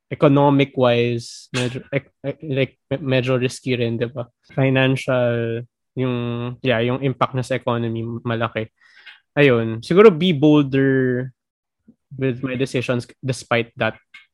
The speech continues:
And be more purposeful with decisions. I think yun yung parang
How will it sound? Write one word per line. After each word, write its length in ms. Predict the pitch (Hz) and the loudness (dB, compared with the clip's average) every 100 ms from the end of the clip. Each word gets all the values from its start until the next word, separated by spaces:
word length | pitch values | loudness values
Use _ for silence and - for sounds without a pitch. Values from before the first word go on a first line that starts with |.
| _ - | _ -14
And 380 | 147 139 135 127 | -2 0 2 2
be 100 | 143 | 4
more 240 | 143 135 | 4 4
purposeful 720 | - 131 - 123 - - 123 | 2 -2 -2 -8 -10 -6 -4
with 240 | 120 120 - - | -2 -2 -4 -8
decisions. 560 | 120 117 110 135 120 | -4 -4 -4 -8 -4
I 80 | 151 | 0
think 240 | 226 208 | 0 2
yun 160 | 165 160 | 4 6
yung 160 | 156 151 | 4 4
parang 400 | 151 147 147 | 4 4 0